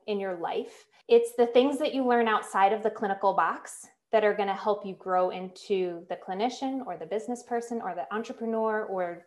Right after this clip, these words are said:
build the lifestyle or the career that you want. It's the things outside of that clinical box that are gonna help you grow. So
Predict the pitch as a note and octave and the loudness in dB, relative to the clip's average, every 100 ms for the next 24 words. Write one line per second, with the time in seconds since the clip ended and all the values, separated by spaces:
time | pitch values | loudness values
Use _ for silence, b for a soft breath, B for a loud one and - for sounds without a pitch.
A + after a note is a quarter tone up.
0 | _ A3 A3 G#3+ G#3+ F#3+ G3 A#3 - A3+ | _ 4 4 4 2 4 2 2 2 6
1 | A3+ G3+ F#3 - G3 G3 G3 F#3+ F3+ E3 | 6 4 -2 -6 -2 -2 -2 -4 -6 -10
2 | D#3+ C#3 - B B B G#3+ G#3 A#3 C4 | -10 -12 -14 B B B -6 -2 0 2
3 | C4 A3+ - - - G3 G#3+ B3 F#3+ G3+ | 6 4 4 -2 2 4 6 4 2 2
4 | - - G#3+ G#3 G#3+ A3 G#3+ G#3+ - - | 0 -4 -2 -2 2 2 2 -2 -10 -20
5 | _ _ G3 G3+ F#3+ F#4 - - - b | _ _ 0 2 4 0 -4 -18 -20 b
6 | - A3 G#3+ G#3+ G3 - G3+ - F#3 D#3+ | 2 4 4 2 -2 0 -2 -2 -12 -14
7 | D#3 E3 - - B B B - A#3+ A3+ | -6 -6 -6 -12 B B B 4 8 8
8 | G#3 G#3 | 8 2